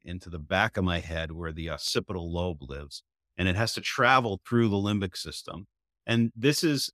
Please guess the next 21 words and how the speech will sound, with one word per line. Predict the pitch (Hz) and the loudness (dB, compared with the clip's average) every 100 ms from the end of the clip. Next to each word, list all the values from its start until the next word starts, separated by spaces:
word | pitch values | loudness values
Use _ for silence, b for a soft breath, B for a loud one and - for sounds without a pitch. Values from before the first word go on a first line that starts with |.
| - | -4
important | 113 98 135 135 113 | -4 0 2 2 2
for | 113 | 2
evolution | 110 107 117 110 107 | 2 2 0 0 -4
because | 104 95 101 92 | -4 -4 -6 -6
it's | 98 - | -10 -8
what's | 101 - | -8 -8
tell, | - 120 113 | -2 0 0
it's | 104 95 | -6 -4
what | 113 101 | -4 0
tells | 123 123 104 | 2 2 2
us | 92 - | -2 -4
that | 95 95 _ _ _ _ _ _ - 98 | -6 -8 _ _ _ _ _ _ -20 -8
that | 98 107 101 - _ _ - | -2 0 0 -6 _ _ -8
stick | - - 147 123 | -4 2 2 4
on | 104 | 2
the | 101 | 2
ground | 92 98 98 95 | 2 2 4 2
is | 90 | 0
not | 95 85 | 0 0
a | |
snake. | - - 110 95 82 | -2 0 4 4 2